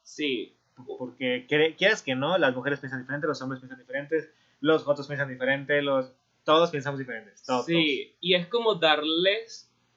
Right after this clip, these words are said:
Speaker 1: a ustedes que están dentro de la comunidad y a los que no forman parte de la comunidad,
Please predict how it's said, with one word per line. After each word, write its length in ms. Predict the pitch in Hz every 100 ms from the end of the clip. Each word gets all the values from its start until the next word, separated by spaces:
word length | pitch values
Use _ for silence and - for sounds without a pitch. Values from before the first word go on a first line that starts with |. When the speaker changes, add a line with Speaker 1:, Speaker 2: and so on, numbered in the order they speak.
| _
Speaker 1:
a 480 | - 139 139 135 131
ustedes 840 | 147 - - 185 175 170 165 170 -
que 100 | 143
están 300 | 143 143 143
dentro 260 | 160 165
de 60 | 170
la 20 |
comunidad 500 | 175 160 156 139 139
y 60 | 143
a 40 |
los 100 | 139
que 80 | 135
no 100 | 127
forman 280 | 151 156 156
parte 180 | 165 165
de 60 | 156
la 60 |
comunidad, 560 | 160 156 151 143 135